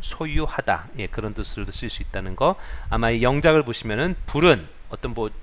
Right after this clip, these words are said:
불이 났나 봐요. 순식간에 그 집을 집어삼켰다. 예, 그런 식으로 응용이 된다는 거 아시면 되겠습니다. 자, 첫 번째 영작. "그는 오랜 세월 동안 변한 그녀의 얼굴을 보고 놀랐다." 제일 간단한 거는 그냥 "He was shocked" 하면 되겠죠. 놀랐으니까는.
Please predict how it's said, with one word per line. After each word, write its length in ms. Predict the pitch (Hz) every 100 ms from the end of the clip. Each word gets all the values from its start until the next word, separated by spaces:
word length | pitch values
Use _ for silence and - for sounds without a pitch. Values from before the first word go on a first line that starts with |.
| - -
불이 160 | 135
났나 240 | 127 110 107
봐요. 340 | 104 143 220 - - -
순식간에 540 | - 196 214 - 160 113
그 200 | - 127
집을 360 | 117 151 202 -
집어삼켰다. 1120 | - - 170 - - - 139 117 - - 78 - -
예, 60 | 92
그런 220 | 107 113
식으로 400 | 113 - 156 180 120
응용이 260 | 110 107
된다는 400 | 90 90 87 87
거 220 | 87 175 - - - - -
아시면 300 | 101 - 95
되겠습니다. 600 | 90 76 - - 131 165 - - - -
자, 160 | - 185
첫 160 | - 208
번째 200 | 220 208
영작. 460 | 185 147 87 - - - -
"그는 300 | - 180 185
오랜 480 | 147 151 175 196 202
세월 200 | - 190
동안 280 | 175 165 156
변한 400 | 139 127 120 110
그녀의 280 | 127 123 120
얼굴을 380 | 107 113 110
보고 500 | - 104 139 190 196 -
놀랐다." 760 | 110 113 107 95 - 95 82 - - - -
제일 180 | - 254
간단한 460 | 190 175 196 190
거는 180 | 175 190
그냥 340 | 202 180 180 170
"He 240 | - 170
was 340 | 160 180 202 175
shocked" 640 | - - 233 262 - -
하면 220 | 180 185
되겠죠. 600 | 160 131 120 - 240 82
놀랐으니까는. 1000 | 120 120 117 - 113 104 101 104 165 294